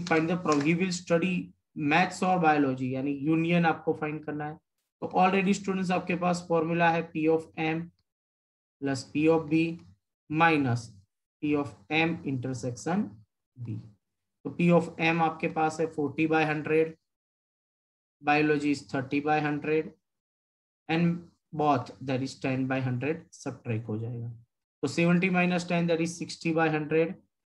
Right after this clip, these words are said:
तो ये भी आंसर है, otherwise sixty percent are both, otherwise probability is point six,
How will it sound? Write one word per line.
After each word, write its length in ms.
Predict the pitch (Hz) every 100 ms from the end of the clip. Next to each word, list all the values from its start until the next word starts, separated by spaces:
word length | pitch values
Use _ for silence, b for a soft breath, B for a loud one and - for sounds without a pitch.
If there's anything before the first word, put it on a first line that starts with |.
| -
तो 40 | 139
ये 160 | 143
भी 140 | 147 165
आंसर 360 | 160 160 165
है, 80 | 170 147
otherwise 400 | 139 135 135 -
sixty 320 | 151 - 180 170
percent 440 | 160 - 165 165 -
are 160 | 156
both, 300 | 156 156 165 -
otherwise 440 | 143 139 143 143 139
probability 580 | - 135 143 143 139 139
is 100 | 135
point 360 | 135 151 208 - _ _ _ -
six, 300 | 139 123